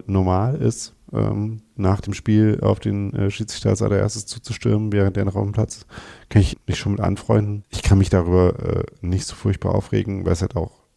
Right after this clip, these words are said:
erstmal jetzt nicht den großen Einfluss auf irgendwas hat. Besonders verstanden oder mitgekriegt <laughs> habe ich's im Stadion aber auch nicht. Von daher kann ich da so viel auch gar nicht mehr zu sagen, außer dass halt offenbar darum ging, wie halt irgendwie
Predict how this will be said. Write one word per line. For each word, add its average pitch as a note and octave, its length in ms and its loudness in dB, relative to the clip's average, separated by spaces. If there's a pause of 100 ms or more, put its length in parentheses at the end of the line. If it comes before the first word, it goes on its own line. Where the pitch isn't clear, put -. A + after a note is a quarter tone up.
(100)
erstmal F2+ 380 2
jetzt - 260 -10
nicht F2+ 200 -6
den F#2 80 -6
großen F#2+ 300 -2
Einfluss G2 300 -2
auf F#2+ 120 2
irgendwas G2 340 -4
hat. - 240 -2 (380)
Besonders G2 380 4
verstanden G#2+ 580 0 (200)
oder A#2+ 280 6
mitgekriegt - 640 -4
<laughs> - 600 2
habe F2+ 120 4
ich's - 120 -8
im F#2 80 -8
Stadion F2+ 280 2
aber E2+ 200 0
auch - 140 -8
nicht. - 180 -20
Von - 140 -10
daher F2 160 -2
kann F2 120 -8
ich - 80 -8
da - 160 -6 (200)
so - 260 0
viel F#2 360 -4
auch F#2+ 200 -4
gar F#2+ 100 0
nicht E2+ 80 2
mehr F2 100 2
zu G2 100 -6
sagen, F#2 300 -2
außer F2+ 300 0 (480)
dass G2 180 2
halt F2 120 4
offenbar F2+ 360 2
darum E2+ 320 0
ging, F2 440 -6
wie E2+ 220 0
halt E2+ 200 -2
irgendwie E2 440 -6